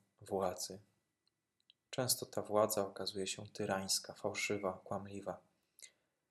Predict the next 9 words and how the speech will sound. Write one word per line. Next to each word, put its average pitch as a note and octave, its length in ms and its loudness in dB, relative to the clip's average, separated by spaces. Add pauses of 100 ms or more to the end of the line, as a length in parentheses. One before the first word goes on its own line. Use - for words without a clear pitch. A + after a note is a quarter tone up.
(460)
Przekształca A#2+ 560 2
się - 180 -2
władzę G#2 500 -2 (180)
absolutną, G#2 920 -2 (920)
podszytą - 460 -4
propagandą, G#2 800 -2 (1000)
wspartą G2+ 720 0 (640)
siłą, G#2+ 500 -2
przemocą. G2+ 680 -2